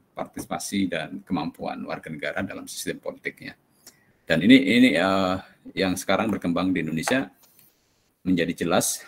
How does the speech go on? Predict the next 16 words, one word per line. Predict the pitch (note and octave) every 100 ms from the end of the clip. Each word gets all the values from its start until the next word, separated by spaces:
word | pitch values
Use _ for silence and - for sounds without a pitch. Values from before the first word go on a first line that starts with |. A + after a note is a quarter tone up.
| -
eh, | - C#2+
body | D2+ F2+ F#2
of | F2 F#2
knowledge | F2 F2 - - -
civic | - G#2 G#2 F#2+
itu | E2 - D3
karena | - F2+ F#2 A2+ C#3+ - _ _ _ _ - _ _
ada | - A#2+
s-, | - - -
satu | - G#2+ A2
standarisasi. | - A2+ G#2+ G2+ G#2 A#2 - - - _ _ _ _ _ _ _
Yang | F2+ F#2 F#2 F#2 F#2 F#2 _ _ _ _ _
pertama | F#2 F#2 A2
misalnya | F2+ E2 D#2+
standarisasi | G2+ - D#2+ E2 E2 E2+ D#2+ - A#2+ B2
untuk | F#2+ F2+ F2+ A#2 A#2+